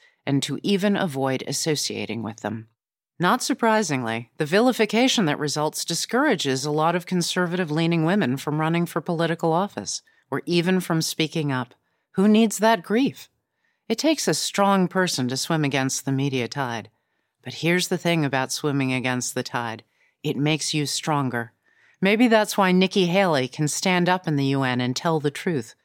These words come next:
or why Candace Owens can question the devotion to progressive policies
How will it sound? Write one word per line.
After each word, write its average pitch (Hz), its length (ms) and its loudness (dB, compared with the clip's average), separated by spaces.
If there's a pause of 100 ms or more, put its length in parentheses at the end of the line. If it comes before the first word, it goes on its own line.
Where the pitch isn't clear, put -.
(380)
or 165 80 2
why 180 220 4
Candace 208 500 2
Owens 190 360 4
can 165 200 -4
question - 500 0
the 151 120 2
devotion 170 520 2
to 147 80 -2
progressive 175 640 -2
policies 170 580 0